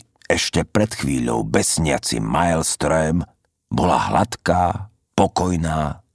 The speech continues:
zvlnená len lenivo čľapkajúcim prútikom fontány. A na nich, hoci ich pred chvíľou zaliala skutočná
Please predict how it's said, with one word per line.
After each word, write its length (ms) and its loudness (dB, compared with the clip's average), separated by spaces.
zvlnená 720 2
len 80 -2
lenivo 480 2
čľapkajúcim 800 -2
prútikom 640 -4
fontány. 720 -4
A 240 2
na 240 2
nich, 480 -4
hoci 400 0
ich 320 -8
pred 160 -2
chvíľou 480 -4
zaliala 480 0
skutočná 800 -2